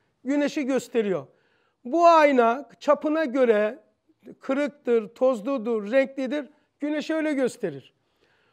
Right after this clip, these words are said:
Bu aynadan kasıt ruhtur. Burada gözüken Cenab-ı Hak. Orası Cenab-ı Hak. Burada aksediyor. Bu büyük zatların,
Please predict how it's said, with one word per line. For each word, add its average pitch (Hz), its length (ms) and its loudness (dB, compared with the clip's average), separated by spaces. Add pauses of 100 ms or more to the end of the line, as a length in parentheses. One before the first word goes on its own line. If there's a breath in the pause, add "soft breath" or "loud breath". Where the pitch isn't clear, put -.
(200)
Bu 339 300 0
aynadan 285 640 2
kasıt 294 440 -4
ruhtur. 220 720 -6 (840)
Burada 247 220 2
gözüken 233 480 -2
Cenab-ı 214 380 -2
Hak. - 320 -12 (440)
Orası 233 440 -8
Cenab-ı 208 340 -4
Hak. 220 320 -6 (440)
Burada 247 380 0
aksediyor. 175 720 -6 (420)
Bu 254 520 0
büyük 269 260 -2
zatların, 233 640 0